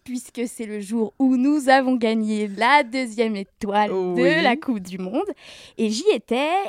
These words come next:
Speaker 1: et je peux te dire qu'au bout de quatre-vingt-dix minutes à hurler, puisque le Stade de France avait autorisé à ce qu'on vienne un peu plus tôt, et on avait regardé, euh, la finale sur des écrans géants, je peux te dire qu'après quatre-vingt-dix minutes où on a hurlé, quand elle est arrivée, on était tout un peu, euh, t-, fatiguées,
Speaker 2: Fatiguées,
Speaker 1: ouais.
Speaker 2: ouais.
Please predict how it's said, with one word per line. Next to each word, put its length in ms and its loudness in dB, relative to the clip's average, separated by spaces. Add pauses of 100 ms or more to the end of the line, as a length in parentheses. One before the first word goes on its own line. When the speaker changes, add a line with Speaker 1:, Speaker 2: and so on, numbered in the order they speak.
(100)
Speaker 1:
et 180 -2
je 80 -6
peux 100 -6
te 60 -8
dire 200 -2
qu'au 100 -6
bout 100 -6
de 60 -14
quatre-vingt-dix 400 -6
minutes 540 -2
à 180 -4
hurler, 360 0
puisque 260 -12
le 100 -2
Stade 180 -8
de 100 -2
France 280 -4
avait 220 -4
autorisé 640 0 (300)
à 60 -8
ce 80 -14
qu'on 100 -6
vienne 220 2
un 80 -2
peu 140 -2
plus 180 -8
tôt, 240 6
et 60 4
on 100 -6
avait 160 -6
regardé, 400 -2
euh, 140 -4
la 120 -4
finale 520 -4
sur 180 -12
des 180 -6
écrans 240 -2
géants, 340 4 (440)
je 80 -20
peux 80 -8
te 60 -4
dire 100 -2
qu'après 240 -6
quatre-vingt-dix 480 -4
minutes 440 -2
où 80 -4
on 200 -6
a 60 -6 (140)
hurlé, 640 2
quand 200 -6
elle 100 -2
est 60 -2
arrivée, 400 0
on 100 -8
était 200 -8
tout 240 -18
un 80 -4
peu, 100 -4
euh, 460 0
t-, 200 2
fatiguées, 160 0
Speaker 2:
Fatiguées, 560 4
Speaker 1:
ouais. 120 -2
Speaker 2:
ouais. 180 2